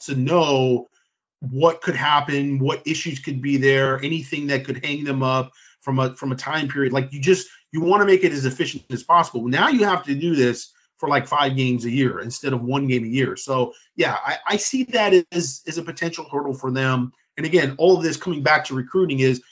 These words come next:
you know, what do you look like on the field and, and how well can you play on the field to either solidify a,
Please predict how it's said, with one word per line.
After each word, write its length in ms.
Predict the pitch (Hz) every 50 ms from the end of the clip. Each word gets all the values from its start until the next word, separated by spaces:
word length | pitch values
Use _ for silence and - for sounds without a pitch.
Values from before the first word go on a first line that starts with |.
| _ _ _
you 80 | 131
know, 120 | 135 135 123
what 140 | 123 156 165
do 60 | 170
you 120 | 170 160 147
look 180 | 151 139 135
like 200 | 160 147 139 135
on 100 | 139 127
the 60 | 123
field 320 | 123 - 151 143 127 104 110
and, 100 | 110 110
and 160 | 110 123 123
how 240 | 117 - 139 139 139
well 340 | 131 117 123 131 135 135 135
can 160 | 135 143 131
you 140 | 123 123 -
play 180 | - 139 135
on 120 | 127 123 117
the 80 | 107
field 560 | - - 147 139 139 135 131 123 123 120 123 _ _ _ _ _ _
to 500 | - - 147 139 131 127 123 120 120 - _ _ _ _ _
either 540 | 190 180 175 151 147 143 139 127 123 - - _
solidify 840 | _ - - 156 131 139 165 202 208 - - 254 247 233 226 247 262 254 254 _ _ _ _ _ _
a, 120 | - 156